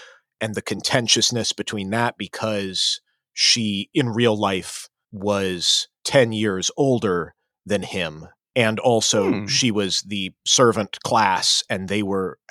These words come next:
Speaker 1: they had enough to <laughs> have a governess.
Speaker 2: And they're po-, they're positing it that he's such a kind of a peculiar guy that it's more of like, well, this was in his reach, I suppose. <laughs> And,
Speaker 1: Right.
Speaker 2: and more is like, he d-, he's not gonna go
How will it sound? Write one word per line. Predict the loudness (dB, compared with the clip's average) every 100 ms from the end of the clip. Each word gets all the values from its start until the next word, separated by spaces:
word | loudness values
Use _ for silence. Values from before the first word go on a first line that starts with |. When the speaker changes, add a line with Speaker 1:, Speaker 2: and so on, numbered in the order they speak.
| -6 0
Speaker 1:
they | 2
had | 2
enough | 2 2 0
to | -2 0 0 -2 -4
<laughs> | -6 -2 2
have | 4
a |
governess. | 6 6 6 4 2 0 -4 -6 -20 _ _ _ _ _ -4
Speaker 2:
And | 0
they're | -2
po-, | -2 -4 -2
they're | -2 -2
positing | 2 4 6 4 0 -2 -2
it | -6 -6
that | -6 -6
he's | -10 -8 -8 -8
such | -6 -4 -4 -4
a | -8
kind | -8 -12 -10 -10
of | -10
a | -12
peculiar | -14 -20 -12 -8 -6 -6 -6
guy | -6 -4 -4 -4
that | -6 -10 -12 _ _ -18
it's | -18 -14
more | -10 -8 -8
of | -10 -12
like, | -12 -12 -12
well, | -10
this | -8 -8 -8
was | -8
in | -10 -12
his | -12 -12 -14 -16 _ _ _ _
reach, | -12 -8 -6 -6 -4 -6 -4
I | -4
suppose. | -4 -6 -4 -2 -2 0 4 4 2
<laughs> | 2
And, | 2 2 -2 -2 2 6
Speaker 1:
Right. | 6 6
Speaker 2:
and | 0 0
more | 0 0
is | 0
like, | -2 0
he | 0
d-, | 0
he's | 0 0
not | 0
gonna | 0 -2
go | 2 6 6 6 2